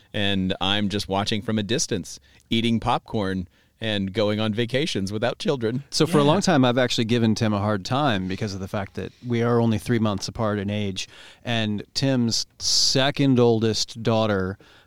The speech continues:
Speaker 2: uh, gave him a grandchild, like, what, a year ago now?
Speaker 1: Yeah, well, it's, it's almost two years.
Speaker 2: And
Speaker 1: Yeah.
Speaker 2: I was like,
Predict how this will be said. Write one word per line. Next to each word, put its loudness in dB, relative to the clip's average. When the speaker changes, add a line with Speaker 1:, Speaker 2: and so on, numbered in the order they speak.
Speaker 2:
uh, -4
gave 0
him -4
a -6
grandchild, 0
like, -4
what, -8
a -14
year 4
ago 4
now? 2
Speaker 1:
Yeah, 2
well, 2
it's, -2
it's 0
almost 0
two 0
years. -6
Speaker 2:
And 4
Speaker 1:
Yeah. 4
Speaker 2:
I 2
was 2
like, 2